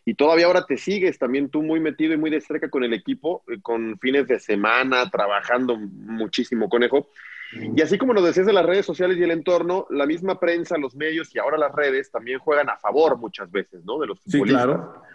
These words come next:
Speaker 2: claro.
Speaker 1: Para darlos a conocer, para acercarlos con la gente, para hacerlos ídolos y por tanto unos grandes contratos, ¿no? Y una gran posición privilegiada que me
Speaker 2: Por
Speaker 1: parece
Speaker 2: supuesto.
Speaker 1: tiene el deportista o el futbolista en especi-, en específico en nuestro país.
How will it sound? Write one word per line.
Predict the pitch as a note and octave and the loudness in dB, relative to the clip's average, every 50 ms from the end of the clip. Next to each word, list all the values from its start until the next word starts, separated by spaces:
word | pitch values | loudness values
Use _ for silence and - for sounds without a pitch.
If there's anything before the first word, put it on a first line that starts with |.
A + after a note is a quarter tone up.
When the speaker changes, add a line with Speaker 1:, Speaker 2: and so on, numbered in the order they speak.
| - - - | -16 -8 -2
Speaker 2:
claro. | - | 2
Speaker 1:
Para | F#3+ E3+ D#3+ | 4 4 6
darlos | D#3 D3+ D3 D3+ - | 4 4 2 2 0
a | C#3+ B2+ | -2 -2
conocer, | C3+ C3 C3 B2+ A#2+ C#3+ D3 D3+ C#3 - | 0 0 0 0 2 2 2 2 2 0
para | C3+ B2 | 0 -2
acercarlos | B2 - B2 A#2 - B2+ A#2+ B2 A#2+ - | 0 -2 -4 -2 -2 -2 -2 -2 -2 -4
con | - A2+ | -4 -2
la | A2+ A2+ | -2 -2
gente, | - B2+ C3 C#3 - C#3 | -2 -2 -2 0 -2 -2
para | G#2 - - A2+ | 0 0 0 0
hacerlos | - - B2+ B2 C3 B2+ - - | 0 0 0 0 0 0 0 0
ídolos | D#3 E3 E3+ F3 F#3 F3+ - | 0 0 2 2 0 -2 -4
y | C3+ | -6
por | - - A2+ - | -6 -6 -4 0
tanto | - C#3+ D3 D#3 D3+ D#3+ | 0 2 2 0 0 -2
unos | D3+ C#3+ B2+ A2 | -4 -4 -2 -2
grandes | A#2+ B2 B2+ C3 B2+ - | 0 0 0 0 -2 -4
contratos, | _ A#2 A2+ A2 - E3 - - - F#2+ F2+ | _ -8 -6 0 2 2 2 0 -2 -10 -10
¿no? | G#2 B2 C#3+ | -8 -8 -8
Y | C3 | -8
una | A#2 A#2 A2+ A#2 A#2 | -6 -2 0 2 2
gran | A#2+ C3+ D3 D3+ D#3 - | 4 4 4 2 2 0
posición | F3 D3+ D3 C3+ C#3+ F3 | -2 -4 -2 0 0 2
privilegiada | F3 F#3+ F3+ F3 D#3 C#3+ C3 D#3+ D#3 C#3 A#2 F#2 - _ _ _ _ _ _ - - | 2 4 4 4 4 4 4 4 4 4 4 2 0 _ _ _ _ _ _ -6 -2
que | B2+ | 0
me | B2 A#2 | 2 4
Speaker 2:
Por | |
Speaker 1:
parece | C3 C3 C#3 - | 4 2 2 2
Speaker 2:
supuesto. | D3+ C#3 | 2 2
Speaker 1:
tiene | D3+ D3+ D#3 | 2 2 2
el | D3 | 2
deportista | C3 - - B2 A#2+ A#2+ - C#3+ C#3 C3+ - F3 | 2 2 2 0 0 2 2 0 0 2 2 2
o | D#3+ D3 | 4 2
el | B2 B2 | 2 0
futbolista | - C3+ A2+ A2+ B2+ C3 C#3 C#3+ C3 - - | -2 -2 0 0 2 2 2 0 0 -2 -4
en | G#2+ G2+ F#2 | -4 -4 -4
especi-, | G2 G2+ G2+ - A2+ G2+ - A#2+ A#2 - | -4 -6 -6 -6 -8 -8 -6 -6 -6 -4
en | - A2 G#2+ | -4 -4 -4
específico | G2+ - G2+ - B2+ B2 A#2 - | -4 -4 -4 -2 -2 -2 0 0
en | A2 | 0
nuestro | G#2 G2 - - G2+ - | -2 -2 -2 -4 -2 0
país. | - G2+ F#2+ F#2 _ | 2 2 0 0 _